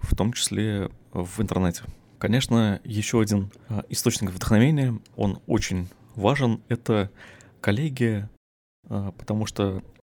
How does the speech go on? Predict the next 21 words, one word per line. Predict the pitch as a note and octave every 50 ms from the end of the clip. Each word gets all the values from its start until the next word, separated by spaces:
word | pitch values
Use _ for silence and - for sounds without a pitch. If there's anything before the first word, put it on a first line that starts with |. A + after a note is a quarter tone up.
| _ -
я | - G2 G#2
работаю | G2+ G2 G2 G#2+ - - G2+
с | - -
людьми, | G#2+ G2 G#2+ B2+ C#3+ D3+
которые | - - - - A2 G#2+ G2 F#2+ F2+ - - - _ _ - -
искренне | - G#2+ - - - G#2 G2+ G2
увлечены | F#2 G2 - - A2+ G2+
своим | - - G2+ F#2 F#2 F2+
делом, | F#2 A#2 C3+ D3 C#3+ C3 A#2 A2 - _ _ _ _ -
м, | E3 B2 A2+ G#2 G2
которые | - G2 - G#2 G2+ G2
часто | - - G#2+ - - - G#2 F#2+ F#2 - - _ - - - - - - - - -
имеют, | A#2+ G#2+ G#2 G#2 G#2 G2+ F#2+ - - -
э, | - - - G#2 F#2+ F#2+ F#2 - - - -
энциклопедические | A#2 G#2+ - - A2 G2 G#2+ B2 - - - - -
познания, | - G#2 G2+ - A2+ C3+ D3+ D3+ C#3+ C3 A#2+ G#2 - - - - _ _
у | - -
которых | - - - A2+ G#2 F#2+ F#2 - - - - -
очень | - G#2+ - -
много | G2+ G2+ G2 F2+ F#2 F#2+
идей, | F#2 F#2 - - C#3+ D3+ D3+ -